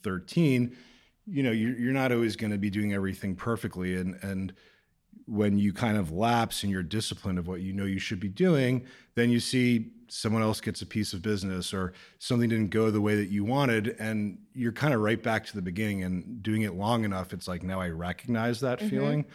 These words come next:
Speaker 1: So it, you know, when you're younger, I think, or, or earlier in your career can really throw you off. But, you know, now I know it's like, you gotta get back on the horse, so to speak, and gotta start doing all those things that a lot of the folks I just mentioned kind of,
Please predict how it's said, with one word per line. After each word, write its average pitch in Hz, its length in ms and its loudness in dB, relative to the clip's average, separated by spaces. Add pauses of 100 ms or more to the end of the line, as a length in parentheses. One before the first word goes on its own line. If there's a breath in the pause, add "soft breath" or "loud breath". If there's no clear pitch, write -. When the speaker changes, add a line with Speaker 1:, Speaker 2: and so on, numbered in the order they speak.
(260 loud breath)
Speaker 1:
So 120 260 2
it, 107 420 -2 (500 soft breath)
you 123 140 2
know, 120 100 4
when 117 120 4
you're 107 160 4
younger, 131 440 6
I 107 120 2
think, 101 400 -2
or, 92 160 -2
or 95 240 -4 (100)
earlier 113 200 4
in 104 60 2
your 98 120 0
career 104 220 -2
can 92 260 -4
really 123 300 4
throw 101 240 -2
you 98 140 0
off. 98 240 0
But, 98 220 -8
you 113 240 -6
know, 101 100 0
now 104 240 2
I 101 80 2
know 98 180 0
it's 90 160 -8
like, 85 160 -8
you - 60 -20
gotta 90 200 -2
get 82 140 -6
back 87 260 -6
on 85 280 -4
the 85 80 -6
horse, 104 280 -2
so 98 160 -6
to 95 80 -6
speak, 90 420 -8
and 85 180 -6 (520 loud breath)
gotta 95 220 0
start 92 260 -4
doing 92 240 -2
all 101 240 -4
those 95 260 -4
things 92 340 -4
that 85 280 -6 (120)
a 101 40 -8
lot 95 200 -2
of 87 60 -4
the 90 80 -4
folks 90 340 -8
I 87 100 -6
just 82 220 -8
mentioned 90 440 -4
kind 87 180 -8
of, 82 180 -12